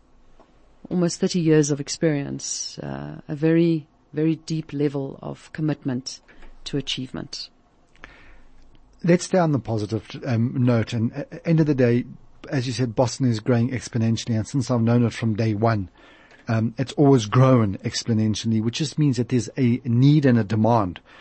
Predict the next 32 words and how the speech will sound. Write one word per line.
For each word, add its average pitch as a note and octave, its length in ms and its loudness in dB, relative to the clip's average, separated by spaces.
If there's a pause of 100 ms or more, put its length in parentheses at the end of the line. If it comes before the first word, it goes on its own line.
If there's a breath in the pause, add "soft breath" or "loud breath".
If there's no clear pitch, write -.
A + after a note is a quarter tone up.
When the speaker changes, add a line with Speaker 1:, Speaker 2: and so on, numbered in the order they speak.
(180 loud breath)
Speaker 2:
The A#2+ 80 -4
fact D#3+ 240 2
that C3+ 140 0
you're C3 80 0
supplying B2 560 0
a G#2 40 -2
superior C3 600 2
product B2 460 0
and A2 100 -2
you're G#2 100 -4 (340)
tackling D3 440 0 (300 loud breath)
or C#3 100 4
you, B2 320 4
you B2 360 6
do, B2 320 0
do A2+ 240 -4
honing D3 360 6
into C#3 300 0
what B2 180 2
the B2 80 2
market A#2 400 2
needs C3 400 6 (360 loud breath)
is C3 180 4
the B2 100 2
genius C3 460 4
that - 160 -10
comes A#2+ 320 2
with A#2+ 140 -2
the A#2+ 80 0
management A2+ 520 2
team. G#2+ 380 0 (380 soft breath)
But C3 160 2